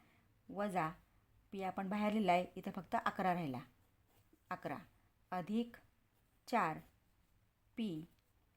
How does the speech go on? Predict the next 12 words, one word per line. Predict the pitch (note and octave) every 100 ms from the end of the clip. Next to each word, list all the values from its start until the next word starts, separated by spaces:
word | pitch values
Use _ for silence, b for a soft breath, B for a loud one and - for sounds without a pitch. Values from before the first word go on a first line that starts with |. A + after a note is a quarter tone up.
| _ -
अकरा | F3 G3 F#3+
चोक | F#3 A#3+ C4 - - -
चौवेचाळीस, | G#3+ F#3+ E3 C#3 B2 - - _ _ _ _ _ _ _ _ -
म्हणजे | E3+ F3+
इथं | E3+ A#3 C#4+ - _
अकरा | - G3 F3
येणार. | D3 C#3 D3+ _ b b -
इथं | D#3+ F#3+
अकरा, | F3 F#3 F#3+ F#3+ -
चव्वेचाळीस | F#3 F#3 F#3 F#3
म्हणजे | F#3 F3+
काय? | F3+ F#3 G3